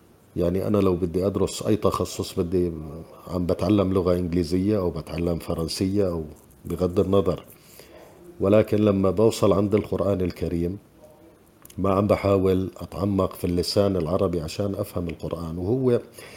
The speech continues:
يعني أساس حياتنا، هو أهم شيء في حياتنا، فلازم يعني كل إنسان مكلف إنه يتعلم اللسان العربي، والقرآن الكريم هو اللي بيعلمنا اللسان العربي.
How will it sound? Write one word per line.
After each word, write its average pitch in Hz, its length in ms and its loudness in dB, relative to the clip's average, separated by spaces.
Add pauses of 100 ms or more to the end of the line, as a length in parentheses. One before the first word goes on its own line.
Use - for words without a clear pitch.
(200)
يعني 98 340 4
أساس 110 320 2
حياتنا، 107 500 2 (1400)
هو 107 140 4
أهم 110 320 2
شيء 113 260 2
في - 160 -4
حياتنا، - 440 -6 (600)
فلازم 98 520 2
يعني 87 200 -2
كل 131 280 -2
إنسان 85 500 -4
مكلف 95 560 -2
إنه 101 240 -4
يتعلم 87 480 -4
اللسان 82 440 -6
العربي، 67 440 -10 (800)
والقرآن 120 440 2
الكريم 139 400 2
هو 147 220 2
اللي 117 140 4
بيعلمنا 101 480 2
اللسان 76 340 -6
العربي. 65 400 -12